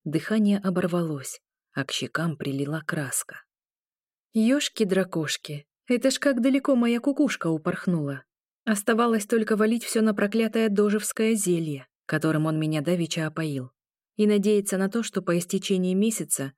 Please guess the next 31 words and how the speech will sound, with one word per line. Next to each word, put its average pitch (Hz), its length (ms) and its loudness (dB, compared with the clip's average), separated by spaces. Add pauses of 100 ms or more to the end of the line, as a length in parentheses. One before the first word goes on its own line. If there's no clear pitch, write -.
(140)
действие 165 540 0
этой 170 240 -2
волшебной 160 600 -2
дури 214 280 2
выветрится, 208 800 0
и 214 80 2
я 247 160 2
смогу 202 340 0
нормально 180 460 0
соображать. 160 760 -4 (520)
Пока 208 320 0
же 202 140 2
я 185 160 2
постаралась 196 640 0
мысленно 208 460 2
не 190 100 2
кусать 202 400 -2
себя 151 240 -2
за 156 140 -2
пятую 156 340 -4
точку 196 380 -4
от 156 120 -2
стыда 190 320 0
за 180 140 0
мысли, 202 320 0
что 202 200 -2
стремительно 220 600 2
набирали 208 480 2
обороты 190 460 0
в 175 80 -8
голове, 175 480 -2